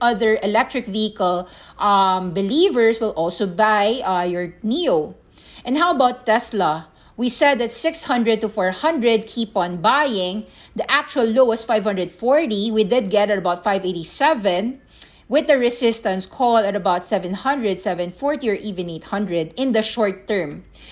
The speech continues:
In the long term, of course, these names are perhaps gonna five X or three X. So let's assume Tesla do-, got, does go to about two trillion dollars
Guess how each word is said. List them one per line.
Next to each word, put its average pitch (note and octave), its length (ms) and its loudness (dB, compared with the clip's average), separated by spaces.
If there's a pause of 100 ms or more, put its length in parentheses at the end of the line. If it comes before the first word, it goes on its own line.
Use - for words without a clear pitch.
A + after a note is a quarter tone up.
(120)
In B3 100 -2
the B3 160 4
long F#4 320 2
term, A#3 240 2
of G#3 100 -4
course, G#3+ 300 0
these C4+ 220 -4
names A#3 320 -2
are A3 100 -2
perhaps G#3 420 -2
gonna F#3+ 220 -2
five G#3+ 420 2
X G3+ 300 0
or G#3 140 -2
three G#3 260 -6
X. G#3+ 320 -2
So - 240 -4
let's D4 240 2
assume E4+ 540 -2
Tesla A3 320 0
do-, G#3+ 240 4
got, A3 360 0
does C#4 300 2
go A3 220 4
to C4 100 -4
about G3+ 320 2
two C#4 160 -6
trillion G3 460 -2
dollars A3 480 2